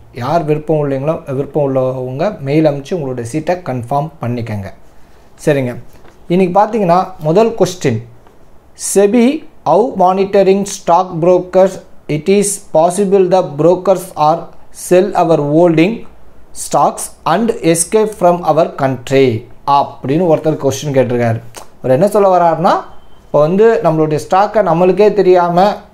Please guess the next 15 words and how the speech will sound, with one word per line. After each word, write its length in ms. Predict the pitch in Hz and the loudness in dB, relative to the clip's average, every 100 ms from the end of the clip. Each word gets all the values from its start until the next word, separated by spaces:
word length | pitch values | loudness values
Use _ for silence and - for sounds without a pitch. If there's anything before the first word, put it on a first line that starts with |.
| - - - - | -20 -20 -20 -6
broker 280 | 156 180 190 | 0 2 4
ஆஃபீஸில் 400 | 180 170 165 170 | 2 2 0 0
வித்துட்டு 580 | 156 156 180 185 196 - - | 0 0 0 2 2 0 -4
சப்போஸ் 320 | 147 170 190 | -2 0 2
அவங்க 240 | 180 165 | 2 2
நாட் 260 | 147 147 160 | 0 0 2
அவுட்டே 220 | 170 165 | 2 2
வெளில 240 | 175 156 160 | 2 2 0
போயிடுவாங்களா 760 | 160 147 139 131 127 135 120 - - | 0 0 0 0 2 2 0 -6 -6
அப்படின்ற 500 | 135 131 135 127 120 | -4 -2 -2 -2 -4
மாதிரி 240 | 120 151 156 | 0 0 0
சொல்றாரு. 380 | 139 131 127 110 - - | -4 -2 -2 -4 -10 -6
இதற்கு 600 | 147 165 208 226 226 240 | -2 0 2 0 -2 -2
ஏதாவது 500 | 214 185 196 202 220 220 | 0 2 2 2 0 -2
செபியுடைய 560 | 180 180 190 175 165 | -2 2 4 4 4